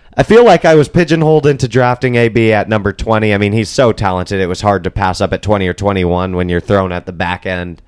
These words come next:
after being the first pick. So I'm not beating myself up for it, but so, so sad to see it break the one way we all <laughs> knew it could, um, and him go completely off the reservation here. Drops me to number six, and then I'm like, "Okay, well, at least I got Alshon Jeffrey. Good for a lucky touchdown, right?"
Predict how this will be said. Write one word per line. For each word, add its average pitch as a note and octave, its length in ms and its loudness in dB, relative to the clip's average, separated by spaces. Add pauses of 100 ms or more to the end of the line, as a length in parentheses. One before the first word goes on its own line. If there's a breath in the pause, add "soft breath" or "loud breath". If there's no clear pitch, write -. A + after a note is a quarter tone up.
(300 soft breath)
after G2 260 -4
being A2 300 -2
the A#2 80 -4
first A#2 280 -4
pick. A#2 220 -2
So - 80 -4
I'm G#2+ 80 -2
not A#2+ 220 -2
beating A#2+ 180 -2
myself A2 400 -4
up G#2+ 220 -4
for A#2 180 0
it, - 120 -6
but G#2 240 -2 (300 soft breath)
so, F#3 360 2
so A#2+ 260 2
sad G#2 300 0
to G#2 80 -4
see A2+ 160 -2
it E2+ 120 -2
break G2+ 240 0
the G#2+ 100 0
one A2+ 360 0
way G#2 160 0
we G2 140 2
all F#2+ 180 -2
<laughs> - 0 -
knew G2+ 220 -2
it C3 180 0
could, F#2+ 400 -2 (400 loud breath)
um, A#2 240 0
and A2+ 140 2
him A#2 180 2
go A2 180 2
completely G#2 560 -4
off F#2 200 -2
the G2+ 100 0
reservation F2+ 640 0
here. F2+ 320 -2 (420 soft breath)
Drops B2 300 2
me B2+ 120 2
to A#2+ 100 0
number A#2+ 240 0
six, C#3+ 380 -2
and A#2+ 120 0
then A#2 120 2
I'm A2+ 100 0
like, G#2+ 240 -2
"Okay, G#2+ 300 0
well, F#2 240 0
at F2 80 -4
least A#2 180 -2
I B2 80 -2
got B2+ 180 0
Alshon F#2+ 440 -2
Jeffrey. F#2 340 -4
Good F2+ 220 -2
for F#2+ 200 -2
a F2+ 60 0
lucky F2+ 320 -4
touchdown, E2 560 -8
right?" F2 320 -6